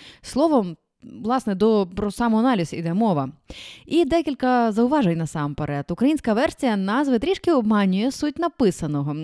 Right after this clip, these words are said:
В англійській це звучить як «No drama discipline». Чому обманює? Тому що істерик повністю не уникнути.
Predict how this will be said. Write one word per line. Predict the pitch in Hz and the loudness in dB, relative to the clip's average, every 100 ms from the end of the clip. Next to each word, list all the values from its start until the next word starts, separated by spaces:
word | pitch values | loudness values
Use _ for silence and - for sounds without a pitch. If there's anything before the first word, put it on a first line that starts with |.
| - | -4
В | 190 | -4
англійській | 196 359 370 262 208 | 0 0 0 -2 0
це | 269 | -2
звучить | 214 190 - 320 | -2 -2 -4 -2
як | 226 190 170 | -2 -2 -4
«No | 180 240 254 | 0 2 2
drama | 175 - 170 202 214 208 151 143 | -2 -4 0 2 2 0 -4 -2
discipline». | 185 - - 151 147 - - - - - _ - | -4 -4 -10 -8 -8 -10 -14 -20 -20 -20 _ -2
Чому | 262 330 | 2 2
обманює? | - 190 226 349 392 302 180 - | 0 0 2 2 4 4 4 0
Тому | 202 202 240 339 | 0 2 2 0
що | - 285 247 - _ _ | 2 2 0 -4 _ _
істерик | 208 - 359 392 - | -8 -2 0 0 -6
повністю | _ 233 339 285 196 - 170 139 - _ _ _ _ | _ 2 4 4 0 -2 -4 -4 -8 _ _ _ _
не | - 190 202 240 | -4 2 4 6
уникнути. | 262 196 156 - - - | 4 2 -2 -8 -16 -16